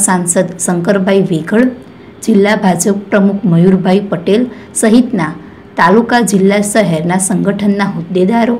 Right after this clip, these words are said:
તેમજ ચૂંટાયેલા સભ્યો ઉપસ્થિત રહ્યા હતા. આ કાર્યક્રમમાં સમસ્ત કોળી સમાજના યુવાનો, મહિલાઓ અને આગેવાનો મોટી સંખ્યામાં જોડાયા હતા, જેઓને આગેવાનો દ્વારા ભાજપ તરફી મતદાન કરવા અપીલ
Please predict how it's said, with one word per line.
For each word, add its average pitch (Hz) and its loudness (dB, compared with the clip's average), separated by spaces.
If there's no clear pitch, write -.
તેમજ 180 0
ચૂંટાયેલા 233 2
સભ્યો 220 0
ઉપસ્થિત 202 -2
રહ્યા 160 -10
હતા. 170 -12
આ 226 2
કાર્યક્રમમાં 247 2
સમસ્ત 226 0
કોળી 196 2
સમાજના 202 0
યુવાનો, 180 0
મહિલાઓ 202 2
અને 190 2
આગેવાનો 220 0
મોટી 190 0
સંખ્યામાં 196 -2
જોડાયા 160 -8
હતા, - -16
જેઓને 247 4
આગેવાનો 220 0
દ્વારા 208 0
ભાજપ 190 -2
તરફી 226 0
મતદાન 185 -2
કરવા 180 -4
અપીલ 190 2